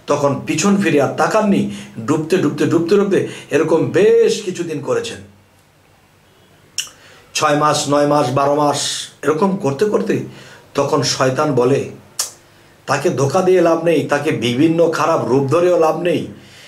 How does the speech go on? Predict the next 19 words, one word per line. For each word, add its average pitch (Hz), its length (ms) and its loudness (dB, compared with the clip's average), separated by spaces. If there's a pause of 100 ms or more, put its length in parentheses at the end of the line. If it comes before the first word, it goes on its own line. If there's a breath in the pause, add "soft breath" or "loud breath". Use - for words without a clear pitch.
(120)
সে - 200 -4
তো 170 140 2
ভয় 131 300 0
পায় 123 160 2
না, 110 140 0
সে 139 140 -2
তো 135 120 2
আল্লাহর 123 380 2
ভয়ে 135 280 2
আল্লাহকে 156 400 0
সামনে 135 340 0
হাজির 151 320 0
নাজির 139 280 0
করে 147 240 0 (420 loud breath)
সে 127 220 0
সাধনা 131 380 0
আমল 127 380 0
করতেই 185 360 0
থাকে।" - 240 -10